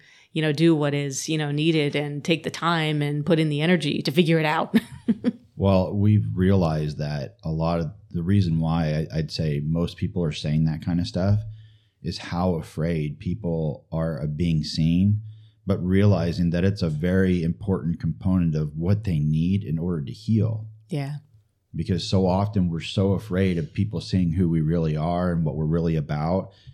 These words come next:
Speaker 2: And honestly, that's a lot of why we are starting this podcast because, um, you know, I, I, for years have been very shut off to people. Like, I, I'm very defensive. I, uh, I've had such a hard time,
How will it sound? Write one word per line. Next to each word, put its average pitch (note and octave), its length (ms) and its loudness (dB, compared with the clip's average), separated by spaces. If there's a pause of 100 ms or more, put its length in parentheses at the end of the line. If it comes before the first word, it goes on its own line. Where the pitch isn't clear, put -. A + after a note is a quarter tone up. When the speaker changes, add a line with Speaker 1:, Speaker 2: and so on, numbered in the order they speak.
(220)
Speaker 2:
And F#2 180 4
honestly, G#2+ 380 6
that's F#2+ 220 2
a F#2 40 0
lot F#2 220 0
of F2 80 0
why E2+ 240 0
we D#2+ 460 -2
are D#2+ 160 -2
starting E2 360 -2
this D#2 140 -4
podcast F2 720 -6
because, D2+ 580 -6 (540)
um, D#2 540 -2 (420)
you G2 120 4
know, D#2+ 320 -2 (100)
I, G2 220 0
I, G#2 220 2 (240)
for F#2 120 -4
years G2 480 4
have D#2 160 -6
been E2 180 -2
very D#2+ 200 -4
shut E2 240 -4
off D2 180 -6
to - 80 -20
people. C2+ 400 -8
Like, B1+ 320 -10
I, C#2+ 340 -8
I'm D2+ 160 -2
very F2 300 0
defensive. D2+ 800 -6
I, C#2 460 -8 (580)
uh, D2+ 340 -4 (260)
I've D#2+ 160 -8
had E2 200 -6
such - 320 0
a G#2 60 0
hard F#2 380 0
time, E2+ 560 -2